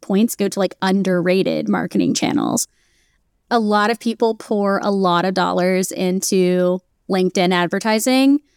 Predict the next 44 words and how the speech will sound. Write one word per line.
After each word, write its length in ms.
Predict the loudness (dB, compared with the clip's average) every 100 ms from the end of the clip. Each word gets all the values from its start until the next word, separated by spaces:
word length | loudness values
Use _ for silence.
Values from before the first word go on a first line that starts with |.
| _ _
Obviously, 360 | -2 0 0 -2
the 100 | -4
targeting 480 | -4 -4 0 0 0
is 160 | -2
great 360 | -2 0 2 0
and 100 | -2
the 60 |
C 220 | -2 -2 -2
P 160 | -2
Ls 380 | 0 0 0 -4 -6
are 400 | -2 2 2 0 -6
crazy 540 | -20 -6 0 2 2
expensive 600 | -2 -2 -2 -2 -2 -2
because 340 | -4 -6 -2 -2
of 100 | 2
it. 320 | 4 4 0 -10 _ _ _ _ _ _
Not 200 | 0 0
that 60 | 2
you 100 | 0
should 400 | 0 0 0 -6 -16 -8
generate, 460 | -4 0 0 0 0
you 100 | 0
know, 140 | 0
all 160 | 0 0
of 120 | 2
your, 380 | 2 2 0 -4 -14 _ _ _
or 80 | -4
center 680 | 0 0 0 0 0 0
your 220 | 0 0 -2
attention 420 | 0 -2 0 0
on 220 | 2 0
C 180 | 0 -2
P 160 | 0
Ls, 260 | 2 2 0
but 120 | -2
it's 140 | -4 -4
really, 520 | -6 -2 0 0 0
really 280 | 0 0 -2
expensive. 680 | -4 -4 -2 -2 0 0
I 80 | 2
think 180 | 0 0
there 140 | 2
are 100 | 0 0
other, 560 | 0 2 2 2 0